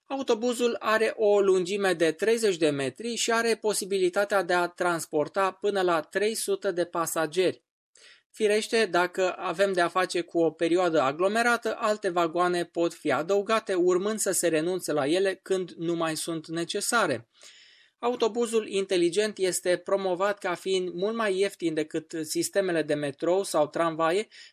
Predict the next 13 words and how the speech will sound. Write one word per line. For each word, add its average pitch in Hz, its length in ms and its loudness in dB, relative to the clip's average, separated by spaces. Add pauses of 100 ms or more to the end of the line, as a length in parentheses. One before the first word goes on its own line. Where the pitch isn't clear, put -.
deoarece 226 540 2
nu 220 220 -4
este 233 280 -2
nevoie 202 420 2
de 180 120 -2
o 180 220 4
infrastructură 190 920 0
pentru 151 380 -4
ca 151 240 -4 (280)
vehiculul 175 500 0
să 170 180 -2
poată 160 320 0
circula. 175 720 -2